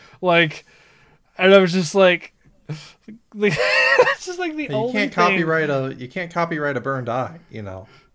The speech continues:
Speaker 2: So
Speaker 1: No, I guess not. Um, uh,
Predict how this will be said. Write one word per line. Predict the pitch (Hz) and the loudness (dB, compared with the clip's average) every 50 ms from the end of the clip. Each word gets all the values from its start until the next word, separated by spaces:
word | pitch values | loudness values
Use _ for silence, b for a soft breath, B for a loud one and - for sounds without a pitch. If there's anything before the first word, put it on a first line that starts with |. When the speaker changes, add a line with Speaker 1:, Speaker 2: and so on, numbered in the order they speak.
| _ _ _ | _ _ _
Speaker 2:
So | _ - - 147 120 110 110 104 - _ _ - _ _ _ _ _ _ _ _ _ _ _ _ | _ -14 -8 -8 -8 -8 -8 -12 -14 _ _ -20 _ _ _ _ _ _ _ _ _ _ _ _
Speaker 1:
No, | - 156 175 185 190 190 196 202 202 180 - _ _ _ _ - | -4 0 2 4 6 6 6 6 4 2 -8 _ _ _ _ -4
I | 160 165 | -4 0
guess | 160 185 190 185 - - | 2 2 2 2 0 -6
not. | 180 185 185 180 170 156 147 b b b b b b b b | -4 0 0 0 0 0 -4 b b b b b b b b
Um, | 190 160 165 165 160 156 151 143 139 131 127 127 _ _ _ _ _ - - _ - - - - - _ _ _ _ _ _ _ _ _ _ _ _ | 4 6 6 8 8 6 4 0 -2 -8 -10 -14 _ _ _ _ _ -20 -20 _ -20 -20 -20 -20 -20 _ _ _ _ _ _ _ _ _ _ _ _
uh, | - 160 170 170 165 160 160 156 156 151 147 151 | -8 -2 0 2 4 4 4 2 2 0 -4 -14